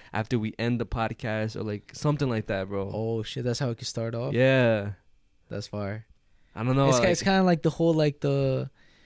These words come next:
Speaker 2: the shit we did with the, what the, what the fuck?
Speaker 1: With, yeah,
Speaker 2: The
Speaker 1: yeah,
Speaker 2: vlog and
Speaker 1: the last,
Speaker 2: stuff?
Speaker 1: yeah. Yeah, bro.
Speaker 2: The road trip and shit?
Speaker 1: Yeah. If you guys haven't seen that, we did, like, do, did, like, some, like, uh,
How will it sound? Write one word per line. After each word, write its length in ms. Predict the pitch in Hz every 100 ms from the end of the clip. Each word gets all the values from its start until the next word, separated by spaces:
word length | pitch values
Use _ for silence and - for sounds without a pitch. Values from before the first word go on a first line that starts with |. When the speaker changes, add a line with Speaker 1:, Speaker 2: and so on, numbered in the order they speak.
| _ - _ _ -
Speaker 2:
the 120 | 131
shit 220 | 127 143
we 80 | 135
did 180 | 131 135
with 180 | 131 131
the, 120 | 123
what 200 | 120 127
the, 260 | 120 117 113
what 160 | 120
the 100 | 123
fuck? 320 | 113 120 120 135
Speaker 1:
With, 140 | 143 123
yeah, 300 | 151 143 123 135
Speaker 2:
The 140 | 127
Speaker 1:
yeah, 100 | 123
Speaker 2:
vlog 280 | 123 131 139
and 100 | 143
Speaker 1:
the 20 |
last, 280 | 127 131 151
Speaker 2:
stuff? 120 | 135
Speaker 1:
yeah. 440 | 123 131 135 123 120 _ _ _ _ _ _ _
Yeah, 280 | 123 127 127
bro. 400 | 117 120 120 131 - _ _ _ _ -
Speaker 2:
The 80 | 117
road 260 | 120 127
trip 220 | - 131
and 100 | 135
shit? 320 | 131 143 143 -
Speaker 1:
Yeah. 320 | 117 113 117
If 80 | 131
you 40 | 185
guys 140 | 214
haven't 160 | 202 143
seen 140 | 170
that, 120 | 151
we 100 | 135
did, 280 | 139 156 123
like, 200 | 120 120
do, 120 | 131 -
did, 100 | 135
like, 160 | 123
some, 220 | - 131 117
like, 280 | 110 -
uh, 340 | 117 113 110